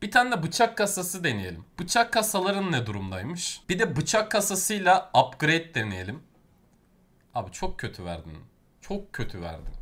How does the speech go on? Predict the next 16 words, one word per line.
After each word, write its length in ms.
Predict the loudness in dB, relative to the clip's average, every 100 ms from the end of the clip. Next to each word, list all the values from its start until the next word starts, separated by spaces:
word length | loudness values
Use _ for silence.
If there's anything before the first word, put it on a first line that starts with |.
| -12 -14 -16 -16 -10 0
Ama 180 | 2
site 300 | 2 0 0
gerçekten 640 | 6 6 6 -2 -4 -4 -4
güzel 180 | -6 -8
olmuş. 280 | -8 -10 -4
Upgrade'e 600 | -2 -2 -2 -2 0 -2
ekliyorum 480 | -6 -6 -4 -4
şunu. 300 | -8 -8 -10 -8
Ama 200 | -6 -4
kasa 260 | -4 -4
savaşına 460 | -4 -2 -4 -4 -4
param 300 | 0 0 0
kalmayacak 560 | -4 -6 -6 -10 -12 -10
ha. 140 | -10
Ona 200 | -8 -8
göre. 240 | -8 -8